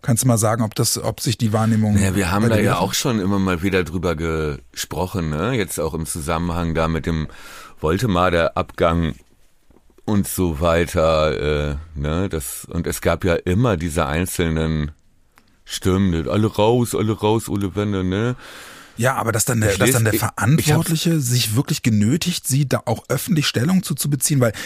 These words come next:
Speaker 1: ehrlicherweise, ich glaub, der, die Bild oder so hat vor ein paar Tagen mal gemacht, wird Werner zum Problem für Werder oder so.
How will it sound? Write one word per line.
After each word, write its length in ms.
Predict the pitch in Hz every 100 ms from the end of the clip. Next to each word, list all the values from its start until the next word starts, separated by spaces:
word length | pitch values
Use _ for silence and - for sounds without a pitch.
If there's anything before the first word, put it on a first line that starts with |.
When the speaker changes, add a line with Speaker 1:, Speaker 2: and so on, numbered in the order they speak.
| -
Speaker 1:
ehrlicherweise, 720 | - - 107 110 98 104 127 -
ich 100 | -
glaub, 160 | 87
der, 140 | 104 95
die 140 | 85
Bild 420 | 87 - 90 139
oder 180 | 143 113
so 180 | 104 107
hat 140 | 104
vor 140 | - 104
ein 60 |
paar 200 | 95 95
Tagen 340 | 98 101 101 101
mal 120 | 92
gemacht, 300 | 87 92 78
wird 240 | 95 107 87
Werner 400 | 95 107 120 107
zum 240 | - 107
Problem 480 | 98 90 90 92 117
für 220 | - 95
Werder 420 | 95 101 92 78
oder 160 | - 85
so. 300 | 78 95 156